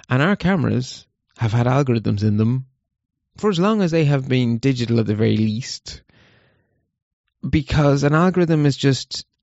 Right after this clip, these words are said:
a defined process. So our cameras, our digital cameras, do not take pictures.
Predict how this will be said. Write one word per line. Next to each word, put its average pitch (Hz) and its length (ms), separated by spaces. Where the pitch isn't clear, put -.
a 120 240
defined 123 840
process. - 800
So 135 340
our 208 180
cameras, - 840
our 139 120
digital 165 280
cameras, 113 420
do 123 180
not 120 340
take - 400
pictures. - 880